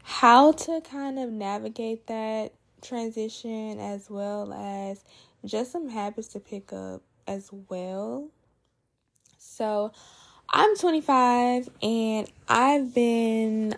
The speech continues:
out of college, undergrad, for three years now. And in the last three years, adulthood has just, woo,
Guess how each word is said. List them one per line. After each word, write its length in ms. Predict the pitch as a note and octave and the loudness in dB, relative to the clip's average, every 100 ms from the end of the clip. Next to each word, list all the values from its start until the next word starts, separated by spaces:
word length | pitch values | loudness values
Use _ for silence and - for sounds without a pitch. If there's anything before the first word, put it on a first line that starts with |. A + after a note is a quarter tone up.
| - | -2
out 320 | G3 G3+ - | 2 2 0
of 460 | G3+ G3+ G3+ G3 G3 _ _ _ _ _ _ _ _ _ - | 0 2 2 0 -4 _ _ _ _ _ _ _ _ _ -12
college, 1000 | - G3 G3 A3 A3+ - - - - - _ _ _ _ - | -2 0 2 0 -4 -10 -14 -14 -16 -20 _ _ _ _ -8
undergrad, 720 | F#3+ G3 G3 F#3 F3+ F3+ - | -4 -4 -4 -4 -4 -4 -8
for 440 | - F#3+ F#3 F#3 - _ | -10 -6 -4 -6 -10 _
three 220 | F#3 F3+ | -6 -6
years 600 | F#3+ G#3 F#3 F#3 F#3 G#3+ | -6 -6 -6 -6 -6 -6
now. 420 | A3+ A3 A3+ A#3 A#3+ - - - _ _ _ | -4 -2 -2 -4 -6 -14 -20 -20 _ _ _
And 240 | G#3 A#3 A3+ | 2 4 4
in 140 | A3 | 2
the 80 | G#3+ | 2
last 420 | G#3 D4 E4+ - | 4 4 4 0
three 140 | D#4 C#4+ | 0 2
years, 880 | C#4 C#4+ D4 D4 C#4+ C#4 - - - - - - _ _ _ _ _ _ _ - _ _ _ _ _ - | 2 2 0 0 -2 -4 -12 -20 -20 -20 -20 -20 _ _ _ _ _ _ _ -20 _ _ _ _ _ -2
adulthood 880 | G3 G3 G#3+ - - A3+ A3 A3 G#3+ | -2 2 0 -2 -4 -2 -2 -2 -4
has 440 | G3+ F#3+ F#3+ - | -6 -6 -6 -10
just, 520 | F#3+ F#3 F#3 - - B3 | -6 -4 -6 -10 -12 -6
woo, 520 | D#4 C#4 G#3 F#3+ | -2 -2 -2 -4